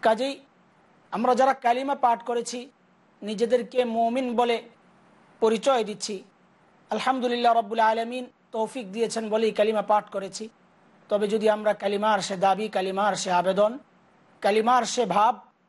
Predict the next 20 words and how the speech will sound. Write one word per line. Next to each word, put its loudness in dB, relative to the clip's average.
কালিমা -2
আমাদের -2
কাছে 0
যা 2
চায় 2
সেটা -4
যদি -4
পালন 0
করতে -8
না 2
পারি, -4
আমার 2
উপর 0
কালিমা 0
পাঠ 2
করার 2
কারণে -2
যে -6
দায়িত্ব 0
বর্তেছে -4